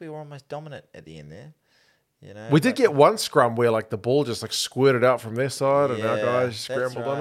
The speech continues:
Speaker 1: right,
Speaker 2: it.
Speaker 1: yeah.
Speaker 2: Yeah, so
Speaker 1: For all the talk for Ox and Shea just ripping us apart this week, obviously Ox played incredibly well
Speaker 2: Mm.
Speaker 1: against the English, um, but, uh,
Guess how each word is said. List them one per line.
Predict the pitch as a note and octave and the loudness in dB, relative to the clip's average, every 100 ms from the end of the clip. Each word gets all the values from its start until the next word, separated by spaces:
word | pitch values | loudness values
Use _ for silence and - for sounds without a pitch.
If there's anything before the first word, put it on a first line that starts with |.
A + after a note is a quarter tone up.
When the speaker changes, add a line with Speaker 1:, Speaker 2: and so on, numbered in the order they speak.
| D3+ | -6
Speaker 1:
right, | C3+ | -6
Speaker 2:
it. | |
Speaker 1:
yeah. | D3+ D#3 C3+ | -6 -6 -6
Speaker 2:
Yeah, | A#2 | -6
so | G2+ A2 G#2 G#2+ G2+ _ _ - | -6 -6 -6 -6 -12 _ _ -8
Speaker 1:
For | D#3 | -2
all | F#3 | -2
the | F3+ | -2
talk | D3 E3 | -4 -6
for | - C3+ | -2 -2
Ox | C3 C#3 - | -2 -4 -10
and | C3 | -14
Shea | - B2+ A#2+ A#2+ A2 - | -8 -4 -4 -4 -10 -12
just | G#2 - - | -14 -14 -16
ripping | G#2 G#2+ A2+ | -14 -12 -12
us | G2 F#2 | -14 -16
apart | - G#2 G2+ | -10 -8 -8
this | F2+ F2 | -10 -10
week, | E2+ A#2 - - - | -10 -10 -16 -20 -12
obviously | G#2+ G#2 - | -10 -10 -8
Ox | F#2 F2+ - | -8 -8 -10
played | E2 D#2+ | -14 -14
incredibly | D#2 F2 D#2 D#2 | -14 -14 -14 -14
well | D2 D#2 D2+ | -10 -8 -8
Speaker 2:
Mm. | |
Speaker 1:
against | A2+ A2 F#2+ F#2 | -8 -8 -10 -14
the | E2 | -12
English, | F2 E2+ F2+ - _ _ _ _ _ _ _ _ | -12 -12 -16 -18 _ _ _ _ _ _ _ _
um, | D#2+ D#2 D2+ D2+ _ _ - | -14 -14 -14 -18 _ _ -12
but, | D#2 D2 _ _ _ | -10 -12 _ _ _
uh, | - | -20